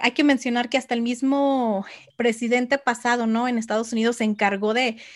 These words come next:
de, de perpetuar con todos estos comentarios tan racistas que hacía en contra de las comunidades mexicanas, ¿no? Entonces, eh, pues también creo que es, eso, eso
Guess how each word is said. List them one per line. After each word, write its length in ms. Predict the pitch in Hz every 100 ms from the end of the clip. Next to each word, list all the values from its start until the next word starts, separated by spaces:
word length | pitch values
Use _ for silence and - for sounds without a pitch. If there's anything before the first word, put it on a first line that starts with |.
| - -
de, 420 | 208 214 202 196 202
de 640 | 202 202 196 196 196 - -
perpetuar 560 | 208 214 208 233 240
con 140 | 262 254
todos 260 | 247 254
estos 240 | - 254 -
comentarios 680 | 233 202 208 214 240 226
tan 200 | - 269
racistas 720 | 320 269 - 254 - 277 254
que 100 | -
hacía 380 | 202 - 220 240
en 80 | 226
contra 320 | 220 214 226
de 40 | 233
las 160 | 202
comunidades 520 | - 196 190 196 208
mexicanas, 640 | 233 214 190 233 240 196 214
¿no? 120 | 233 - - - - -
Entonces, 560 | 269 277 320 320 359 -
eh, 240 | 277 269
pues 160 | 285 277
también 240 | 285 285
creo 220 | 285 339 339
que 120 | 349
es, 140 | 330
eso, 340 | - 285 320 285
eso 600 | 269 - 302 294 254